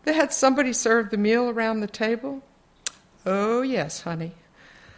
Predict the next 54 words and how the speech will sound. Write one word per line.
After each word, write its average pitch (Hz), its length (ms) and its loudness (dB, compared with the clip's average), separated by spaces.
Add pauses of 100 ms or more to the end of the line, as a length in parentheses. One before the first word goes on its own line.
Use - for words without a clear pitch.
(360)
All, 233 540 8
all 285 240 8
was 302 160 0
on 262 160 2
that 247 200 -2
table 277 340 -2
was 165 200 -6
on, 240 340 -2
was 202 300 -2
the 208 60 -6
silver. 294 560 -2 (840)
The 180 100 -6
first 254 360 2
trip 247 260 -2
in, 277 220 0
I 233 40 -6
had 170 280 -8
to - 60 -14
pass 180 400 -6
all 180 160 -4
the 180 100 -16
plates 220 440 -4
out, 240 280 -6 (520)
and 180 120 -6
then 208 140 0
I'd 226 220 -2
come 226 260 -2
with 214 140 -6
the 202 100 -2
meat 220 320 0 (140)
and 185 120 -4
go 202 200 4
from 185 180 -6
person 202 440 -2
to 190 60 -6
person, 196 520 -4 (580)
take 190 280 0
that 175 260 -4
back 180 260 -4
in 180 100 -4
the 170 60 -4
kitchen 240 440 -4
and 151 140 -2
come 208 200 2
in 202 180 2
with 190 140 -4
the 190 100 -2
next 185 420 -4
dish 220 300 0
and 151 100 -4
serve 208 380 0
that 202 220 0
all 190 240 0
around 196 400 -2